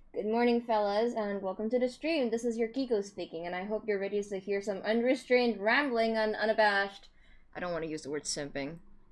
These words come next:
Fangirling? Fanboying? Appreciation for the characters. Let's just stick with that for now. Good morning! Good evening!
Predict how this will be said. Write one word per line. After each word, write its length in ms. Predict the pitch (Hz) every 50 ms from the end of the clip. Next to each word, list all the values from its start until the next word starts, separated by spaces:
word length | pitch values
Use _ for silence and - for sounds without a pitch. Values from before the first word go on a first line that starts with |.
| - -
Fangirling? 580 | - 139 175 208 214 247 262 277 294 320 339 330
Fanboying? 680 | - 262 247 262 269 262 302 311 349 359 359 370 359 349 - - _ - _ _ _ _ - - - _ _ - - - - - -
Appreciation 720 | 330 - - 403 392 330 - 349 311 277 254 254 226 202
for 120 | - 196
the 60 | 175
characters. 560 | 175 - - 139 117 - - - - 127 139 -
Let's 180 | 220 233 240
just 180 | - 240 240 -
stick 200 | - 233 220 -
with 120 | 190 175
that 180 | - 165 101 -
for 120 | - 160
now. 220 | 143 143 139 139 156
Good 200 | 170 - - 294
morning! 960 | 302 311 320 339 392 415 427 440 427 415 392 381 370 349 330 294 269 240 226
Good 180 | 233 254 - -
evening! 760 | - 262 269 277 247 233 240 233 220 202 190 175 160 139 -